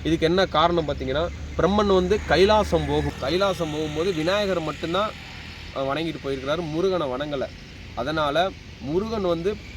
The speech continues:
அஹ், பிரம்மன்கிட்ட கூப்பிட்டு, அஹ், பிரம்மண மந்திரத்தின் விளக்கம் கேட்டிருக்காங்க.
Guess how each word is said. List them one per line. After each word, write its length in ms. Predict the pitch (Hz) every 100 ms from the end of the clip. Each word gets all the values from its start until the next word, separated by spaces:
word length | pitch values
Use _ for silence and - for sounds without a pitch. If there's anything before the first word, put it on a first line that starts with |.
| -
அஹ், 120 | 135 131 -
பிரம்மன்கிட்ட 360 | 160 208 202
கூப்பிட்டு, 460 | 165 143 147 - 127 - - - - - -
அஹ், 480 | 123 120 117 120 120 123 - - - - - - 170 -
பிரம்மண 380 | 170 190 208
மந்திரத்தின் 640 | 185 165 156 156 - 175 160
விளக்கம் 340 | 156 175 165
கேட்டிருக்காங்க. 460 | 131 120 117 107